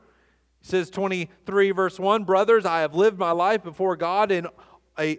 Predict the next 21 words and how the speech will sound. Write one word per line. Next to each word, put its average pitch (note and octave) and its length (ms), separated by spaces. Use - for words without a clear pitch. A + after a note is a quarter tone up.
in D3+ 160
all G3+ 360
good F3+ 320
conscience A3+ 720
up F3+ 240
to E3+ 160
this C#3+ 260
day." E3+ 580
He D3 100
didn't C3+ 200
get D3+ 240
very B2+ 220
far B2+ 300
after D3 340
that. C3+ 440
They A#2 80
struck - 420
him D3+ 140
on D3 140
the D3 40
mouth. D#3+ 460